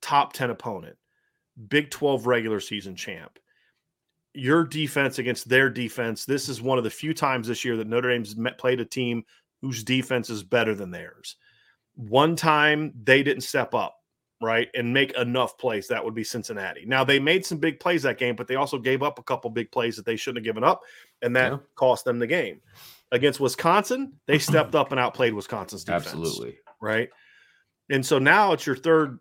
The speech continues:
Speaker 1: your third crack at this where you're playing a defense that's statistically and
Speaker 2: Mm-hmm.
Speaker 1: reputation-wise as good or better than you, get reputation-wise.
Speaker 2: Sure.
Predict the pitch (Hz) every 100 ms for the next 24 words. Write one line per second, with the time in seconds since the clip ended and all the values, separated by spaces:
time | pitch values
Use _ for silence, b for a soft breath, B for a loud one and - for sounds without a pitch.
0 | - 135 135 160 147 - 165 147 131 135
1 | 123 131 127 127 156 143 123 107 139 135
2 | 123 - 110 - - - - - _ 151
3 | 143 _ _ _ - 147 135 208 196 185
4 | 170 160 165 156 151 147 147 - 117 127
5 | 190 139 135 - 143 135 131 120 117 -
6 | 131 135 117 113 135 123 - 123 120 107
7 | - 120 113 101 95 82 67 52 _ _
8 | _ 151 156 131 135 120 - 117 - 85
9 | 67 57 _ - 127 185